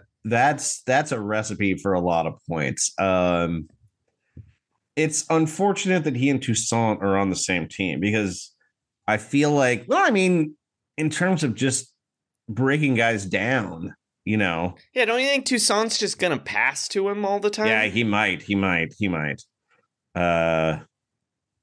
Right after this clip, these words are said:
Speaker 1: I just don't know. It's like, I just, for whatever reason, because the Peloton fan base is fundamentally online because they're doing Peloton,
Speaker 2: Mm-hmm.
Speaker 1: I think he has an advantage. But
Speaker 2: But
Speaker 1: I
Speaker 2: you
Speaker 1: don't
Speaker 2: know
Speaker 1: know.
Speaker 2: what's more fam-, you know,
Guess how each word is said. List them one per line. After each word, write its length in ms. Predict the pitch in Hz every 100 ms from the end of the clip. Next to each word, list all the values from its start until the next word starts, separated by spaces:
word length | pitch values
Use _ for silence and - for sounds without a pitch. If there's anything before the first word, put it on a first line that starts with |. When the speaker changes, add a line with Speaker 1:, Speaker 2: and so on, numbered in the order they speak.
| _ _
Speaker 1:
I 140 | 113
just 160 | 135 -
don't 160 | 139 135
know. 200 | 165 123
It's 200 | 117 147
like, 260 | 131 - _ _ _ _ _ _
I 160 | 135 165
just, 440 | 202 - - -
for 180 | - 160
whatever 360 | 170 190 165 143
reason, 840 | 107 135 147 113 104 98 92 101 _ _ _ _
because 680 | 139 - - - 135 151 123
the 80 | 110
Peloton 600 | - 113 120 117 120 104
fan 340 | - 98 104
base 460 | 113 113 117 117 - 110
is 400 | 107 95 90 -
fundamentally 1040 | - 117 113 113 98 85 80 98 117 120
online 720 | 113 107 110 107 101 107 127
because 320 | 120 113 98
they're 120 | 98 87
doing 640 | 80 92 95 92 92 87 - _ _ _ _ _ -
Peloton, 720 | 95 95 123 139 139 147 156
Speaker 2:
Mm-hmm. 380 | 110 110 101 101 - _ _ -
Speaker 1:
I 60 | 101
think 220 | 113 107
he 100 | 101
has 240 | 95 90
an 80 | 82
advantage. 440 | 82 78 71 64 -
But 240 | 151 135
Speaker 2:
But 160 | 165 156
Speaker 1:
I 60 |
Speaker 2:
you 60 | 147
Speaker 1:
don't 120 | 147
Speaker 2:
know 60 | -
Speaker 1:
know. 60 |
Speaker 2:
what's 180 | 151 151
more 180 | 269 262
fam-, 480 | - - 202 208 202
you 160 | 190
know, 520 | 202 214 220 208 180